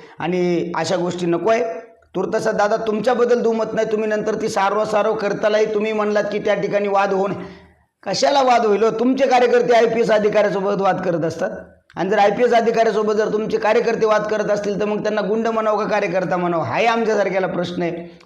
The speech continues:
जाऊ द्या, त्या बाकीच्या गोष्टीवर आपल्याला बोलायचं नाही, परंतु जे महत्त्वाचं आहे त्याकडे अगदी लक्ष द्या आणि त्या तुमच्या बाजारू प्रवक्ता काय अमोल मिटकरी त्यालासुद्धा सांगा की ही चाटायची म्हणजे किती हे करावी, असं करू नका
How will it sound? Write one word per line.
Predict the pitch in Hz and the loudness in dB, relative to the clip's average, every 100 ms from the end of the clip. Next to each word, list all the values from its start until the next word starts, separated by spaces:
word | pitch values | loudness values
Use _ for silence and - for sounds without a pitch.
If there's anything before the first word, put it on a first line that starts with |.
| 151 | -2
जाऊ | 160 | 0
द्या, | 220 | 0
त्या | 226 | 0
बाकीच्या | 202 190 180 196 | 0 -2 -2 -4
गोष्टीवर | 185 190 196 185 | -4 -4 -2 -2
आपल्याला | 180 180 170 | -2 -2 -2
बोलायचं | 151 202 233 190 | 0 0 2 0
नाही, | 143 - - - - - | -2 -8 -14 -20 -18 -6
परंतु | 196 208 | -4 -2
जे | 220 240 | 0 2
महत्त्वाचं | 190 202 262 254 233 | 2 0 0 2 0
आहे | 220 | 0
त्याकडे | 208 202 196 | -2 -2 0
अगदी | 180 175 185 | 0 0 -2
लक्ष | 175 175 175 | -2 -4 -4
द्या | 185 226 - - - | -2 -2 -4 -12 -10
आणि | - 160 | -8 -4
त्या | 190 185 | -4 -4
तुमच्या | 190 202 | -2 -2
बाजारू | 170 180 185 208 | 0 0 0 -2
प्रवक्ता | 220 208 202 202 208 | 0 0 0 -2 -2
काय | 196 190 | 0 2
अमोल | 185 185 190 | 2 0 0
मिटकरी | 185 180 190 180 | -2 -4 -4 -4
त्यालासुद्धा | 170 180 208 202 185 | -2 0 0 0 0
सांगा | 180 170 165 - - - - | 0 0 -2 -4 -12 -20 -6
की | 165 | -4
ही | 170 - 165 175 180 - - | -4 -6 -4 -4 -4 -8 -2
चाटायची | 202 196 240 233 | 0 2 0 0
म्हणजे | 254 254 240 | 0 0 -2
किती | 254 - 233 220 | -4 -4 -2 0
हे | |
करावी, | 202 190 180 175 175 | 0 0 0 -2 -2
असं | 170 | -4
करू | 185 196 | -4 0
नका | 262 226 190 165 175 | 0 0 -2 -4 -6